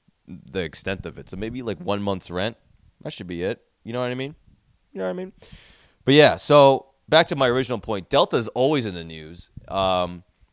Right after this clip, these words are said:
seems to be, like, just that airline. It's like the fucking, um, who's, like, a really controversial figure? Uh, Aaron Ro-, he's like the A-, they're like the Aaron Rodgers of airlines. Aaron Rodgers is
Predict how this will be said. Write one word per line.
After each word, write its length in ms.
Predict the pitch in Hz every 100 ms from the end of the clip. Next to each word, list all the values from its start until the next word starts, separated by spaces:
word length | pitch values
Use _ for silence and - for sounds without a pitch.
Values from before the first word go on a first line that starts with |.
| - _
seems 220 | - 127 101
to 60 |
be, 120 | 107
like, 100 | 101
just 160 | 92 87
that 220 | 85 76
airline. 420 | 87 90 82 80
It's 160 | 92 -
like 200 | 120 -
the 80 | 98
fucking, 460 | - 98 - 95
um, 440 | 90 85 82 80 78 _ _ _ _ _ _ _ _ - -
who's, 140 | 107
like, 120 | 123
a 20 | 92
really 220 | 92 85
controversial 680 | - 92 87 78 87 - 80
figure? 480 | - 85 82 80 - _ _ _ _ _ _ _ _ _ _ -
Uh, 380 | 92 92 90 87
Aaron 280 | 101 113 107
Ro-, 80 |
he's 80 | 107
like 100 | 135
the 180 | 117 98
A-, 140 | 110
they're 140 | 113 131
like 100 | 151
the 140 | 113 -
Aaron 300 | 110 107 98
Rodgers 680 | 90 90 87 82 78 - _ _ -
of 140 | 87 -
airlines. 500 | 85 80 71 69 - -
Aaron 240 | 104 101
Rodgers 320 | 95 92 90 85
is 160 | 80